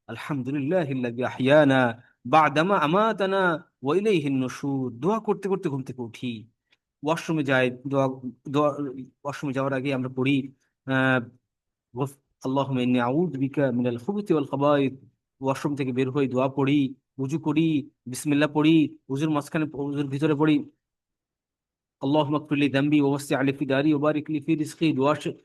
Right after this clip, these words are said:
উযু শেষ করি, আমরা পড়ি, আহ, আমরা কালিমাতুশ শাহাদা পড়ি,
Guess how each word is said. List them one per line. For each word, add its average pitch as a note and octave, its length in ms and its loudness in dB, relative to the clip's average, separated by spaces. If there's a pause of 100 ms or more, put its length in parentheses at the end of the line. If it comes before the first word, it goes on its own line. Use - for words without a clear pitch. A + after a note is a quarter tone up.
(180)
উযু C#3+ 300 0
শেষ E3 240 0
করি, D#3 200 6
আমরা D3+ 140 4
পড়ি, D#3 360 2 (220)
আহ, C3+ 180 -4 (140)
আমরা C#3 480 -2
কালিমাতুশ D3+ 400 -2
শাহাদা E3 280 2
পড়ি, D#3 460 2